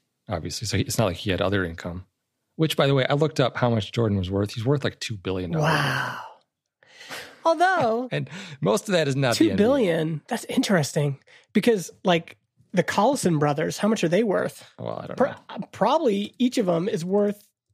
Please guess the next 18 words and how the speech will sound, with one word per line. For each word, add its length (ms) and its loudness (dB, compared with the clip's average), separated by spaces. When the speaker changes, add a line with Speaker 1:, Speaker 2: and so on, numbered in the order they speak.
Speaker 2:
that 320 0
same 260 0
amount. 540 0
<laughs> 540 -14
Net 220 2
worth 300 2
of 200 -2
Patrick 340 0
Speaker 1:
Yeah. 120 2
Speaker 2:
Collison, 460 0
three 240 0
point 380 -2
two 240 2
billion. 460 0
Wow, 540 2
that's 320 -2
kinda 300 2
crazy. 720 0